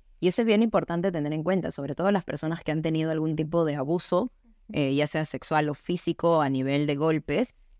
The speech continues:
se sienten muy como, como poco cómodos cuando viene alguien y te abraza,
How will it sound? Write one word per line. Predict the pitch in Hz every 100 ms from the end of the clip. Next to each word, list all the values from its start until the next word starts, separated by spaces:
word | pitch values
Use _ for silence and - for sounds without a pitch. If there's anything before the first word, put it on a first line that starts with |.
| _ _ _ _
se | -
sienten | 147 170 170 180
muy | 180 175
como, | 190 202 170 147 139 147 - _ _
como | - 151 139 135 131 143 _
poco | 165 - 185 185 190 185 - _ _ _ _
cómodos | 190 208 185 156 156 226 - _ -
cuando | 151 147 143 143
viene | 151 170
alguien | 180 175 180
y | 170
te | 151
abraza, | 143 170 - 165 165